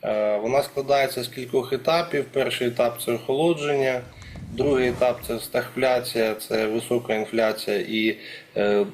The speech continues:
нульові темпи, е, приросту економіки, і третій етап — це депресія. Я так розумію, що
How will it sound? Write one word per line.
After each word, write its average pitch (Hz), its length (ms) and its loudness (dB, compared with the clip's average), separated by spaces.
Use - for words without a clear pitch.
нульові 120 640 2
темпи, 107 420 -2
е, 104 600 0
приросту 110 560 -2
економіки, 131 840 0
і 113 60 -8
третій 135 380 0
етап — 120 380 0
це 117 60 -8
депресія. 98 600 -6
Я 123 220 2
так 139 200 -2
розумію, 127 500 0
що 117 300 0